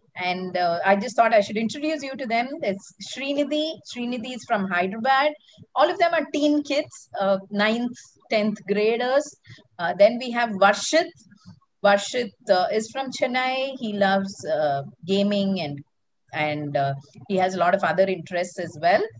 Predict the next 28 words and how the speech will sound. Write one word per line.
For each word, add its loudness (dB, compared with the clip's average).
We -6
have -4
Jay 0
Shruti. -10
Jay -4
Shruti -10
is -10
also -8
from -6
Chennai. -4
And -8
three -6
of -6
them -2
have -2
some -6
questions -4
for -12
you. -4
So -4
I'm -2
going -4
to 0
hand 0
over -4
the -2
stage -4
right 0